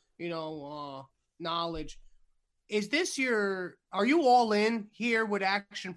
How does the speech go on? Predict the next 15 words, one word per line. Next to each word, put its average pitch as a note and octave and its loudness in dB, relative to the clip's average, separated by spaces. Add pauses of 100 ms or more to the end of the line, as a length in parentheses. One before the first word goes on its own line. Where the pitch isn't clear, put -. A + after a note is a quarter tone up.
Park? G3+ 0
Is F3 -6
this B3 -4
your A#3 -2
biggest F#3+ -4
investment? E3 -6 (840)
Uh, F3+ 0
would G#3+ 2
you, A#3+ 0 (180)
would G#3 -2
you G#3+ 2
say G#3 2
this G3+ -2
is G3+ -2
like, F3 0